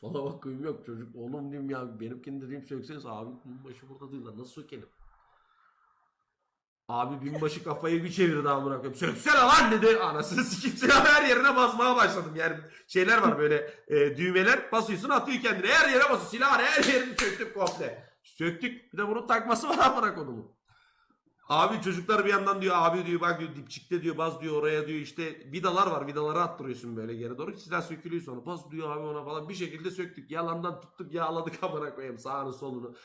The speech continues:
İşte bir tane çubuk var. E, çubuğu içine sokuyorsun falan, temizliyorsun yağlı mağlı. Aynen. Buraya kadar hallettik.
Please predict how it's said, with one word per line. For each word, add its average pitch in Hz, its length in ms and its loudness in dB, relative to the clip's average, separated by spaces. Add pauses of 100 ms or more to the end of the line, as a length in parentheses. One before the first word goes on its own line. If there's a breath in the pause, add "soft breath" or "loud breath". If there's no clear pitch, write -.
İşte - 160 -10
bir 135 80 -12
tane 175 260 0
çubuk 170 280 -4
var. 156 180 -2 (400 loud breath)
E, 135 300 -4
çubuğu 156 260 -4
içine 165 280 -6
sokuyorsun 143 520 -8
falan, 131 340 -10
temizliyorsun 127 540 -10
yağlı 117 380 -8
mağlı. 113 420 -10
Aynen. 165 380 -2 (1800 soft breath)
Buraya 269 380 4
kadar 240 200 6
hallettik. 247 680 0